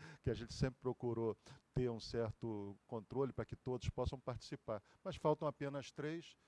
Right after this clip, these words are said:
então vamos concluir, então, esse ciclo com a mesma condescendência, né, pra não haver diferenciação, né, e, e na sequência, né, quer dizer, vamos tentar, é, é, é, é, tratar regimentalmente, né, o tempo, né,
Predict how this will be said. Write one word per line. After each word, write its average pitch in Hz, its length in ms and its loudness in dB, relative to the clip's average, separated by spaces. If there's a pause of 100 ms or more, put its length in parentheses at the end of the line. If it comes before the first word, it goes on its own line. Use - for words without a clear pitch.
(140)
então 143 320 -4
vamos 147 320 -2
concluir, 131 560 -2
então, 123 320 -4
esse 113 200 -8
ciclo 127 420 -6
com 135 120 -6
a 131 60 -2
mesma 127 300 0
condescendência, 123 920 -4
né, 131 140 -6
pra 120 140 -4
não 113 140 -4
haver 107 320 0 (280)
diferenciação, 117 880 -2 (340)
né, 131 220 -6 (280)
e, 123 300 -4
e 135 100 0
na 139 140 2
sequência, 143 720 -2
né, 120 160 -2
quer 117 140 -6
dizer, 107 160 -4
vamos 123 280 -4
tentar, 127 600 -2 (380)
é, 120 60 -6
é, 117 40 0
é, 110 1300 -4
é, - 20 -14 (400)
tratar 131 320 2
regimentalmente, 123 920 -2
né, 117 220 -4
o 113 120 -6
tempo, 135 400 2
né, 123 180 -8